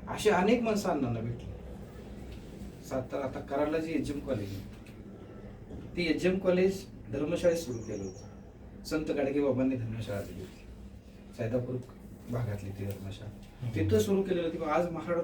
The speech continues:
Speaker 1: टॉपचं कॉलेज आहे,
Speaker 2: टॉप कॉलेज.
Speaker 1: तर मो-, उच्च शिक्षण मोफत त्यांना मिळणार, कोणीही प्रवेश घ्या.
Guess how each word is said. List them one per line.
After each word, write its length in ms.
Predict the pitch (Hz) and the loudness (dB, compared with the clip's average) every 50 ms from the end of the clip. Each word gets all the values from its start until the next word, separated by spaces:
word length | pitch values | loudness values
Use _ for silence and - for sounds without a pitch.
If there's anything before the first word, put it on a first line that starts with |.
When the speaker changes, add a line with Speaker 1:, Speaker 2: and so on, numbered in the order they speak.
| - - | 0 2
Speaker 1:
टॉपचं 240 | 196 185 185 - 190 | 2 2 2 2 0
कॉलेज 340 | - 180 160 120 110 101 95 | 4 4 4 4 4 0 -2
आहे, 100 | - - - - - | -6 -8 -12 -12 -8
Speaker 2:
टॉप 100 | - 107 | -6 -6
कॉलेज. 280 | 101 - - 113 104 95 85 - - - - - - - | -6 -6 -8 -10 -10 -10 -10 -12 -14 -16 -16 -14 -8 -4
Speaker 1:
तर 260 | 180 202 226 - - | -2 -2 -2 0 2
मो-, 400 | - - - - - - 302 151 | 0 0 0 -2 -4 -2 -2 -2
उच्च 340 | 131 - - - - 170 165 | -2 -2 -6 -6 -4 -4 -2
शिक्षण 280 | - - - 160 156 165 | -2 -4 -2 -2 -2 0
मोफत 240 | 151 135 127 143 139 - - | 0 0 0 0 -2 -2 0
त्यांना 180 | 131 123 127 | 0 0 0
मिळणार, 300 | 156 151 123 104 101 98 - - - - - - - - - - - - - - - - - | 0 0 0 0 0 -4 -8 -10 -14 -14 -14 -14 -14 -16 -18 -18 -18 -20 -20 -20 -16 -8 0
कोणीही 280 | 131 143 147 160 175 160 | 2 2 4 4 2 2
प्रवेश 340 | 143 127 123 120 110 101 | 2 2 2 2 0 -2
घ्या. 120 | 98 90 | -6 -8